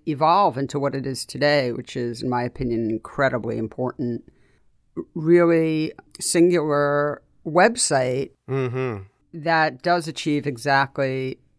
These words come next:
Speaker 1: I think, what they, what they set out to do. Look, there's, there's definitely less slots right now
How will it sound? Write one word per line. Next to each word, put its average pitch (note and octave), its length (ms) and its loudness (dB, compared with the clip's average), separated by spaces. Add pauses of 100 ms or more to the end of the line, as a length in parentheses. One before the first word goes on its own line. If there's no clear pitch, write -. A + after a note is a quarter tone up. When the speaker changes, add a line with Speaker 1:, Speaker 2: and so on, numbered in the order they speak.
(160)
Speaker 1:
I E3+ 180 0
think, C3+ 280 -4
what C#3 200 -4
they, C3+ 180 -2
what C3+ 300 -8
they C3+ 100 -4
set C3 280 -2
out A#2+ 240 -6
to C3 100 -8
do. C3+ 460 -6 (680)
Look, D#3 320 4 (120)
there's, F3 340 2 (120)
there's E3+ 200 -2
definitely B3 520 0
less D3 720 2 (760)
slots - 680 -2
right B2+ 260 2
now A#2 540 -4